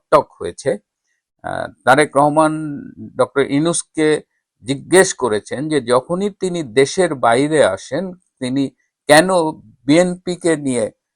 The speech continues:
আহ, এই, এই ধরনের কথা বলেন এবং বিএনপিকে বিতর্কিত করার, সমালোচিত করার চেষ্টা করেন এবং তিনি কেন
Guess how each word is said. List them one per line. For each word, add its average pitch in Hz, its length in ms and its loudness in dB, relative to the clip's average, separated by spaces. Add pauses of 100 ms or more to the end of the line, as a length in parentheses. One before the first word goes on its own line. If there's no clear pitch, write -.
আহ, 98 280 -2 (120)
এই, 123 160 -2 (120)
এই 135 100 0
ধরনের 123 500 -2 (200)
কথা 127 280 2
বলেন 104 360 -2
এবং 110 220 -6
বিএনপিকে 127 600 -2
বিতর্কিত 147 640 -4
করার, 107 400 2
সমালোচিত 160 600 -2
করার 101 320 -2 (140)
চেষ্টা 127 320 -6
করেন 85 320 -8 (380)
এবং 123 320 0 (920)
তিনি 147 200 -2
কেন 147 260 0